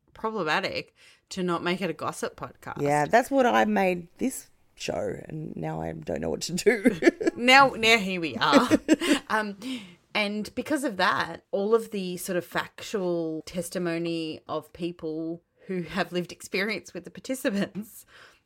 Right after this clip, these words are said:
Speaker 1: I kind of have to ignore
Speaker 2: Mm.
Speaker 1: because I'm talking about what I see on the T V, right? So that's interesting.
Speaker 2: This has been a ball breaker for Kate because Kate hates thinking of actors at all.
Speaker 1: Yeah.
Speaker 2: She only thinks,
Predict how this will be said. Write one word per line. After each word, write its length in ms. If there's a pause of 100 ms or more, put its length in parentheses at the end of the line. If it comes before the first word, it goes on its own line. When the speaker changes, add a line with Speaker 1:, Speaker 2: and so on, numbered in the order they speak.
(140)
Speaker 1:
I 40
kind 320
of 60
have 180
to 80
ignore 560
Speaker 2:
Mm. 320
Speaker 1:
because 280
I'm 160
talking 280
about 220
what 180
I 160
see 240
on 160
the 80
T 200
V, 220
right? 360
So 160
that's 480
interesting. 420
Speaker 2:
This 160
has 120
been 180
a 40
ball 220
breaker 280
for 80
Kate 400
because 500
Kate 480 (880)
hates 380
thinking 440
of 140 (280)
actors 440
at 100
all. 340 (200)
Speaker 1:
Yeah. 160
Speaker 2:
She 280
only 460
thinks, 500